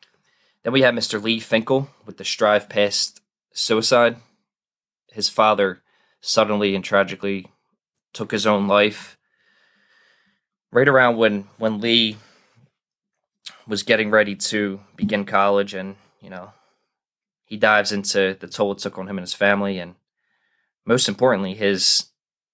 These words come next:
ability to overcome that. And now he has a beautiful family of his own. And he, he's a teacher in the Philadelphia,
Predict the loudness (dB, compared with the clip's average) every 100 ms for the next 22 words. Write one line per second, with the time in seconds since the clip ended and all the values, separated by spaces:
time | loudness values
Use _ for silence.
0 | _ _ -6 0 2 4 2 0 0 0
1 | 2 2 0 -2 _ _ _ _ -4 0
2 | 2 0 -4 -2 0 2 2 2 0 -2
3 | -6 -8 -2 0 2 0 -2 0 2 2
4 | 0 -10 _ _ _ _ _ _ _ _
5 | _ _ _ _ _ -20 -20 -4 2 4
6 | 2 -8 -6 -4 -4 -4 -4 -2 0 0
7 | 4 2 0 -10 _ _ -18 -18 -2 0
8 | 4 2 2 2 2